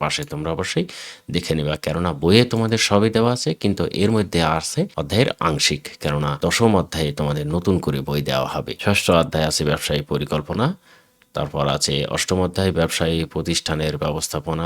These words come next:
নবম অধ্যায় আছে বিপণন, এবং একাদশ অধ্যায় আছে ব্যবসায়ের নৈতিকতা ও সামাজিক দায়বদ্ধতা, এটা আছে। এগুলো মোট আছে ছিল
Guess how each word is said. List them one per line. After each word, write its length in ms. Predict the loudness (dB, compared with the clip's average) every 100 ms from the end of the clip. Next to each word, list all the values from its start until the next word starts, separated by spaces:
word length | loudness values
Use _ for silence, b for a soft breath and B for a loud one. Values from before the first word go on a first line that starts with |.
| -2
নবম 240 | 0 -2 -2 -4
অধ্যায় 220 | -4 -4
আছে 120 | -4 -6 -4
বিপণন, 500 | -4 0 0 2 0 -2 -8 -6
এবং 180 | -4 -4 -6 B B B B B
একাদশ 500 | -6 -4 0 0 0
অধ্যায় 300 | -4 -4 -4
আছে 240 | -4 -2 -2
ব্যবসায়ের 580 | 0 0 0 0 -2 -2
নৈতিকতা 600 | -4 -4 -6 -4 -4 -2
ও 260 | 2 2 2
সামাজিক 600 | -2 -2 -4 -4 -6 -8 -6
দায়বদ্ধতা, 800 | -4 -2 -2 -2 -4 -2 -2 -4 -8
এটা 280 | -6 -4
আছে। 240 | -2 2 2
এগুলো 420 | 2 -2 -2 -2
মোট 240 | -4 -4
আছে 200 | -8 -8
ছিল 300 | -6 -4 -4